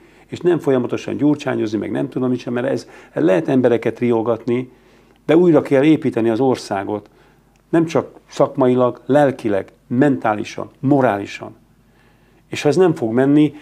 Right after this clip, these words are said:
akkor kínlódunk. Én hatvanhét évesen ennyi polgármesteri tapasztalattal, ezt nyugodtan elmondhatnám, mert azt kérdezted, hogy nyugdíjban megyek. Én nyugdíjas vagyok. Én elértem a nyugdíjkorhatárt, én kidolgoztam magam, most is dolgozom,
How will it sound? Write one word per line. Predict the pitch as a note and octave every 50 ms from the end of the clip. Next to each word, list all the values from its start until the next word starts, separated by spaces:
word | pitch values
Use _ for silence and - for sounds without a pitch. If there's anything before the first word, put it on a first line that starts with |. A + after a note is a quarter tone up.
| - - -
akkor | - D3 - - - D#3 D3+ -
kínlódunk. | - - E3+ D3+ A#2 G#2+ G#2+ G2+ G#2+ A2+ A2 A2 - - _ _ _ _ _
Én | - D#3+ D#3 D#3+ D#3+ D#3 D#3 - - - _ _ _ _
hatvanhét | _ - - E3 - - C#3+ C3 B2+ C#3+ C#3+ C#3+
évesen | D3+ C#3 B2+ B2+ A#2+ - C3+ B2 B2 B2 C3 - - _ -
ennyi | - C#3+ D3 D3+ C#3
polgármesteri | - C#3+ C3+ B2 C3 B2+ B2+ B2 B2 - A#2 G#2+ A2
tapasztalattal, | - B2 A#2+ C#3+ C3+ - - - C#3 C3 C3 C3 - - C3+ C3
ezt | B2+ B2+
nyugodtan | E3 C#3 B2 A2 - - A2
elmondhatnám, | G#2+ A2 A2 A#2 A2+ A2 B2 A#2 - - B2+ B2
mert | B2 B2 B2 C3
azt | C3+ C3 -
kérdezted, | - A2+ G2+ G#2+ A2 - - A#2 A2 -
hogy | - A#2 G#2+
nyugdíjban | G#2+ A#2 A2+ A2 G#2+ G#2 G#2+ A2
megyek. | A2+ A#2 - -
Én | C#3 C#3
nyugdíjas | D3+ C#3+ A#2+ G#2+ G#2+ G2 G2 - -
vagyok. | - G2+ G#2 G#2+ - _ _ _ _ _ _ _ - C#3+ - _ _ _
Én | - C#3 D3+
elértem | E3+ D#3 B2+ A2 - - G#2 G2+
a |
nyugdíjkorhatárt, | A2 B2 B2+ B2 A#2 G#2+ - - G#2+ G2+ - G2 - - A2 - -
én | C3
kidolgoztam | B2+ E3+ D#3 B2+ A#2 G#2+ G2 G#2 G2+ - - - G2+ G#2
magam, | A#2 G#2+ G2+ G2 G2
most | C3 D3 B2+ - -
is | A2+ G#2
dolgozom, | G#2+ A2 G2+ F#2+ G2 F#2+ G#2 G#2 G2+